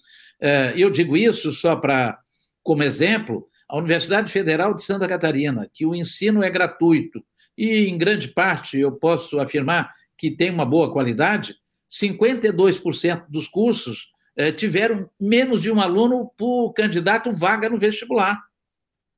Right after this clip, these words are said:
Isso mostra que a juventude não tem mais interesse de fazer curso superior. Esse curso superior que está aí é da era industrial, não é da era digital,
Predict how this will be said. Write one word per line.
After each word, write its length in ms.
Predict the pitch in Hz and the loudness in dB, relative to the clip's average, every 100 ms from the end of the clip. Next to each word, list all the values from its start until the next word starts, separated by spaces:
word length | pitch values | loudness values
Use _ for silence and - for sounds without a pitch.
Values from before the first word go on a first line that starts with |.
| _ | _
Isso 260 | 214 208 175 | -2 0 0
mostra 540 | 143 190 208 - 113 - _ - _ | 0 0 0 -4 -10 -10 _ -20 _
que 120 | - 185 | -2 -2
a 60 | |
juventude 840 | 147 160 151 120 165 226 156 101 - _ _ | 0 0 0 2 2 4 2 -4 -12 _ _
não 380 | - 135 190 226 | -6 -2 0 0
tem 120 | 185 | 0
mais 280 | 170 170 147 | 0 0 -2
interesse 500 | 165 151 147 180 165 | -2 2 4 4 0
de 80 | 147 | -4
fazer 320 | 131 147 170 | -4 -2 -2
curso 240 | 170 156 - | -2 -4 -6
superior. 520 | 139 139 110 110 - _ - - | -4 -2 -2 -4 -8 _ -8 -4
Esse 240 | 160 165 | -2 -2
curso 300 | 165 226 - | -2 -4 -4
superior 400 | 160 165 151 160 | -4 0 2 0
que 60 | - | -2
está 180 | - | -4
aí 360 | 135 143 208 170 - - | 0 2 0 -2 -10 -4
é 100 | 170 | -2
da 180 | 180 170 | 0 0
era 200 | 180 190 | 0 -2
industrial, 600 | 180 160 147 156 185 165 | -6 -6 -2 0 0 -2
não 120 | 151 | -2
é 140 | 175 | -2
da 120 | 147 | 0
era 180 | 147 165 | 0 0
digital, 640 | 123 110 120 120 151 170 | -4 -6 -10 -4 0 -2